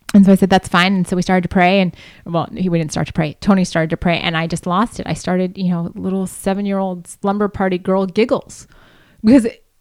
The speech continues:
it, not that his prayer was funny. It was just, I think, probably the idea of, "Oh my gosh, we're doing one more thing on top of, on top of this challenge." And,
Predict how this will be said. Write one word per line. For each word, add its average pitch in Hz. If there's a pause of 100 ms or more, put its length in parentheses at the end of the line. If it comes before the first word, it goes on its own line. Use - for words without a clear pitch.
(220)
it, 247
not 269
that 269
his 262
prayer 269
was 247
funny. 269
It -
was 220
just, - (300)
I 220
think, 247
probably 240
the 226
idea 247
of, 233
"Oh 220
my 208
gosh, 226
we're 208
doing 202
one 190
more 208
thing 208
on 190
top 196
of, 190 (580)
on 196
top 202
of 202
this 190
challenge." 220
And, 190